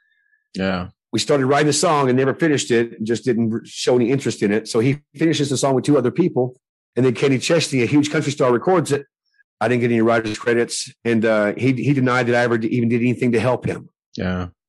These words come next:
Speaker 2: So d-, don't, don't trust anybody, especially when, when you have something that's, uh, really valuable or you have a very powerful person that you think can, uh, help you in life. Don't bring a buddy in there. You take care of you first.
Speaker 1: Yeah.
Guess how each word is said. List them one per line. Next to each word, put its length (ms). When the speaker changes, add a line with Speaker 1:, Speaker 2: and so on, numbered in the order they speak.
Speaker 2:
So 160
d-, 100
don't, 220
don't 180
trust 300
anybody, 520
especially 420
when, 80
when 120
you 100
have 240
something 320
that's, 200
uh, 200
really 200
valuable 560
or 140
you 220
have 160
a 60
very 360
powerful 440
person 560
that 80
you 120
think 220
can, 460
uh, 120
help 280
you 100
in 100
life. 440
Don't 240
bring 160
a 60
buddy 380
in 260
there. 380
You 100
take 220
care 180
of 100
you 140
first. 560
Speaker 1:
Yeah. 240